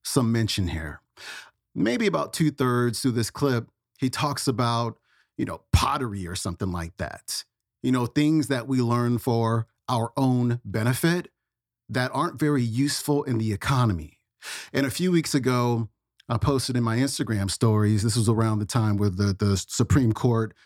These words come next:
struck down the canceling of student loans. And I said, "Hey, you know, if we want to, what's the word? Kind of avoid this student loan problem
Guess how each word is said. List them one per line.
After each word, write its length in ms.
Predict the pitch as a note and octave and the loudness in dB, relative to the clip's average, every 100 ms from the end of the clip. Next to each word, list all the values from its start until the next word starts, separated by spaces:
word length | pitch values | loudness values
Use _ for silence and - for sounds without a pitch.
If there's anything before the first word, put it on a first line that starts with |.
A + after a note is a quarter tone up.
| _ | _
struck 380 | - - B2 G2 | -8 -2 -2 0
down 460 | A#2+ A2+ A2 G#2+ G2+ | 0 2 2 2 0
the 160 | G#2+ | -2
canceling 540 | G2 A#2 A2 - G#2+ F#2+ | -2 -2 -2 0 0 0
of 60 | |
student 320 | - A2 F2+ | 0 -2 0
loans. 580 | F#2 C3+ B2+ F#2+ G2 - _ - - - _ _ _ _ - | 2 2 2 -2 -6 -8 _ -20 -20 -20 _ _ _ _ -2
And 140 | D3 | 0
I 120 | C#3 | 0
said, 360 | C3 - E3 B2+ | -2 0 0 2
"Hey, 440 | D3+ D#3 G2+ E2 - - | 2 2 -2 -6 -12 -4
you 140 | C3+ | -2
know, 420 | B2+ B2 A#2+ A#2+ _ _ - - - _ _ - - _ _ _ _ _ _ - | 0 0 -2 -4 _ _ -20 -20 -20 _ _ -20 -20 _ _ _ _ _ _ -2
if 180 | C3+ D#3+ | 0 2
we 60 | |
want 320 | F#3 D#3+ D3+ - | 2 2 0 -4
to, 640 | C#3+ C3+ B2+ B2 A#2+ G#2 - _ _ _ _ _ _ - _ _ | 0 2 2 2 0 -2 -6 _ _ _ _ _ _ -20 _ _
what's 220 | A#2+ - | -6 -6
the 120 | - F2 | -6 -6
word? 560 | E2+ E2 E2+ E2 F2+ - _ _ _ _ _ _ _ _ _ _ - | -4 -4 -4 -6 -8 -10 _ _ _ _ _ _ _ _ _ _ -2
Kind 160 | D#3+ | 0
of 140 | B2+ - C#3 | 0 -2 -2
avoid 680 | B2 G#2 B2+ B2+ B2+ A#2 | -2 0 0 2 0 0
this 220 | A2 A#2+ G#2+ | 0 0 0
student 440 | - B2+ B2 A#2 | 0 2 2 0
loan 280 | A2+ A#2+ A2+ | 0 2 0
problem 560 | C3 A#2 A#2+ C3 D3 | 0 0 0 -2 -2